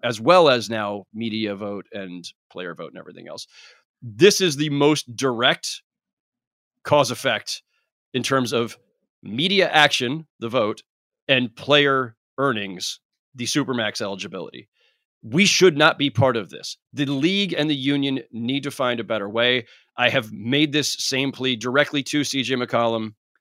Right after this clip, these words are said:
and to Tamika Tremaglio, the new executive director, not so new anymore. She's been in the seat for a year or so.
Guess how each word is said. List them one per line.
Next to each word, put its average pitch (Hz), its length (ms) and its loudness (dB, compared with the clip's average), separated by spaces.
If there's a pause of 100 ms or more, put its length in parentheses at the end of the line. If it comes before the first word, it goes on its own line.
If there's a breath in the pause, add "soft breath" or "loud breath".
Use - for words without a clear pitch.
(220)
and 123 120 -2
to 131 80 0
Tamika 127 300 -4
Tremaglio, 117 560 0
the 110 80 -6
new 110 140 -4
executive 104 400 -10
director, 101 360 -10
not 95 220 -8
so 104 100 -10
new 98 220 -8
anymore. 92 460 -10
She's - 180 -14
been 95 120 -12
in 95 40 -10
the 87 60 -14
seat - 200 -12
for 101 160 -12
a 98 60 -10
year 123 180 -4
or 110 60 -6
so. 98 260 -10